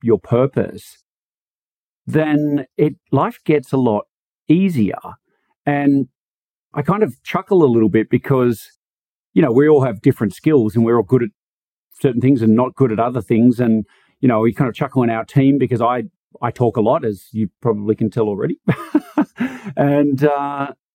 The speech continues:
and when I'm going to events and I might be speaking or I might be doing stuff or I'm even coming to a meeting, I mean,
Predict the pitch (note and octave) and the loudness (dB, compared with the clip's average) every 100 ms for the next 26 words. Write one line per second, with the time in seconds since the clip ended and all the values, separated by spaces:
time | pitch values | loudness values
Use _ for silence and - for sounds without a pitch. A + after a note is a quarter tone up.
0 | _ _ - D#3 D#3 D#3+ D#3 D3 D3+ F3 | _ _ -4 -2 2 2 2 0 0 0
1 | F#3 C3+ A#2 G2+ B2+ C#3+ - A#2 B2+ B2+ | 0 0 0 0 0 -2 -2 0 0 -2
2 | G#2 - - D3 D3+ C#3 A#2 A2+ C3 C3 | -8 -4 -2 0 2 2 2 2 0 -2
3 | A#2 G2+ C3+ A#2+ C#3 - A#2+ B2 D3 B2+ | -4 0 0 2 -2 -2 0 2 2 0
4 | C3+ C3 - A2+ A2+ E3 D#3 A#2 A#2+ A#2+ | 0 0 0 0 2 2 2 0 -4 -8